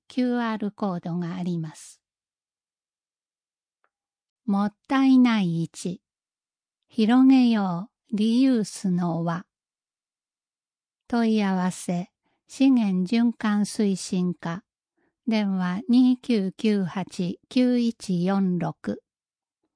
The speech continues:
開催当日に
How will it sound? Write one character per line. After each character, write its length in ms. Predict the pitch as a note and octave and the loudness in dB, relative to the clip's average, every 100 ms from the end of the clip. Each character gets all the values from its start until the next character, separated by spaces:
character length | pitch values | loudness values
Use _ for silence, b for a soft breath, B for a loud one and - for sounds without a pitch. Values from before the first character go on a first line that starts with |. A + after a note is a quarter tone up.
| _ _ _ _ _ _ _ _ _ _ _ | _ _ _ _ _ _ _ _ _ _ _
開 220 | - A3+ | -4 -2
催 340 | C4 - B3 B3 | -2 0 0 2
当 240 | A#3+ A#3 | 0 0
日 380 | A3 G#3+ - G3+ | 0 -2 0 0
に 260 | F#3 F3+ | 0 -2